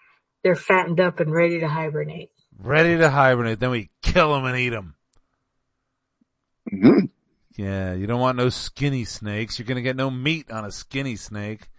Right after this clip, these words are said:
Speaker 2: You need a big
Speaker 1: I,
Speaker 2: fat
Speaker 1: I mean,
Speaker 2: snake.
Speaker 1: yeah.
Speaker 2: Yeah, but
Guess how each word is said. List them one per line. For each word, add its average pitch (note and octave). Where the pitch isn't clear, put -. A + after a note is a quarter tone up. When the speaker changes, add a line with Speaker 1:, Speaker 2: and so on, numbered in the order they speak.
Speaker 2:
You A#2
need A#2
a A#2
big B2
Speaker 1:
I, -
Speaker 2:
fat C3
Speaker 1:
I -
mean, -
Speaker 2:
snake. C3
Speaker 1:
yeah. D3+
Speaker 2:
Yeah, C3+
but C#3